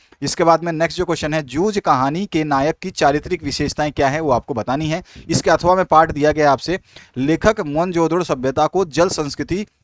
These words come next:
क्यों कहता, कह रहा है या कहा है। इसके बाद में है आपका तीसरा और अंतिम प्रश्न, जिसमें पूछा गया आपने, लेखक ने, अ,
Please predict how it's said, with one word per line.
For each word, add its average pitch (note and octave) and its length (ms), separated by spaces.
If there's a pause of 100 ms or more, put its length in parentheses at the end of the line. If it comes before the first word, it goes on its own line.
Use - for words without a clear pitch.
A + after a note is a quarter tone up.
(440)
क्यों A#3+ 160
कहता, A2 400 (160)
कह C3 140
रहा A#2+ 140
है D#3+ 200
या D#3 100
कहा G#2+ 260
है। E2+ 160 (960)
इसके D#3 180
बाद F3 200
में F3 100
है F3 60
आपका E3+ 180
तीसरा F#3 380
और E3+ 200
अंतिम F#3+ 360
प्रश्न, F3+ 360 (280)
जिसमें D#3 180
पूछा F#3 260
गया E3 180
आपने, D#3 260
लेखक D#3+ 400
ने, F3 160
अ, - 60